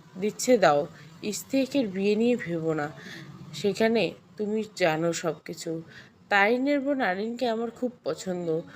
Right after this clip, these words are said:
দুই ভাই একই ঘরে বিয়ে করলে খুব একটা মন্দ হয় না।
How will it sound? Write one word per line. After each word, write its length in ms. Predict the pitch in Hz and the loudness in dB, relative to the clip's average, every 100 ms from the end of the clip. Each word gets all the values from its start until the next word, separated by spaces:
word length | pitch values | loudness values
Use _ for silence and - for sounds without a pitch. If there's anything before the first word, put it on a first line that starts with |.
| - - - | -20 -20 -2
দুই 260 | 190 208 196 | 2 2 2
ভাই 220 | 208 185 | 2 4
একই 300 | 170 165 208 | 2 0 -4
ঘরে 340 | 190 202 202 | -2 0 0
বিয়ে 300 | 175 180 196 | 0 0 0
করলে 340 | 202 269 262 208 | 0 -4 -4 -6
খুব 300 | - 208 180 | -4 -2 -2
একটা 260 | 185 226 | -4 -6
মন্দ 400 | 196 160 151 156 | -6 -6 -8 -8
হয় 200 | 160 160 | -6 -6
না। 200 | 156 160 | -8 -10